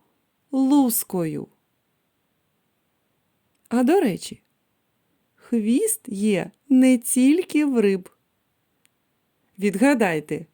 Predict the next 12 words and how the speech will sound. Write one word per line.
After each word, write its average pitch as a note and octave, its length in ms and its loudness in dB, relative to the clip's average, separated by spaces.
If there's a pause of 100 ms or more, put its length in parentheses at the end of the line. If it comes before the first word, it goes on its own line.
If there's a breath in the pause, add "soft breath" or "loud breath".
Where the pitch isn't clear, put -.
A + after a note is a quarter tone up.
(120)
де E3+ 540 0
чий F#3+ 600 -2
хвіст? - 640 -4 (2500)
Цей B3+ 540 -2 (460)
лисячий, A3+ 1120 -2 (1300)
а D#3 220 -4
цей F#3+ 640 -6 (640)
русалочин. A3 1400 -4 (1600)
А A3 240 -6
ось A3 460 -6 (300)
хвіст B3 440 -4
літака. B3 760 -2